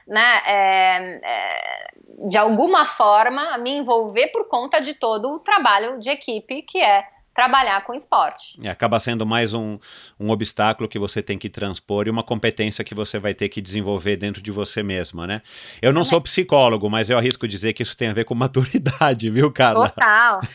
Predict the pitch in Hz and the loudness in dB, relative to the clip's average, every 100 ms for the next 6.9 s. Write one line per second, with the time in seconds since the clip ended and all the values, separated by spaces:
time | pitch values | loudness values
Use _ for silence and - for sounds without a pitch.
0 | - 131 - 143 - - - - - 147 | -6 -6 -4 -10 -10 -16 -20 -18 -18 -6
1 | 226 254 254 220 208 226 208 202 254 262 | 0 0 2 2 4 4 4 -2 0 2
2 | 285 294 294 - 349 330 403 262 285 277 | 2 2 -2 -2 -2 0 -2 2 2 2
3 | 311 285 131 139 - 226 220 - 143 233 | 0 -2 0 -2 2 0 0 0 0 2
4 | 214 214 226 240 254 262 226 262 294 311 | 0 0 0 -2 -2 -8 -2 2 2 0
5 | 277 302 294 - - - 240 247 262 262 | -4 -4 -12 -16 -20 -4 0 2 0 -2
6 | 269 302 311 294 262 247 254 - | -2 0 0 2 2 2 -2 -4